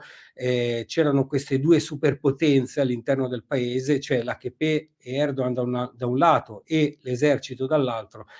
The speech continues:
che se, se le davano di santa ragione, però normalmente nelle aule dei tribunali, in Parlamento, eccetera. E quindi, eh, tutto era, eh, come dire, lasciato così al, all'improvvisazione nel resto del paese. Però che succede?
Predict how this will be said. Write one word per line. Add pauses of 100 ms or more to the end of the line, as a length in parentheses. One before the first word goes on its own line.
(380)
che
se,
se
le
davano
di
santa
ragione,
però
normalmente
nelle
aule
dei
tribunali, (440)
in
Parlamento, (100)
eccetera.
E
quindi, (160)
eh,
tutto
era, (400)
eh,
come
dire,
lasciato
così
al,
all'improvvisazione
nel
resto
del
paese.
Però
che
succede?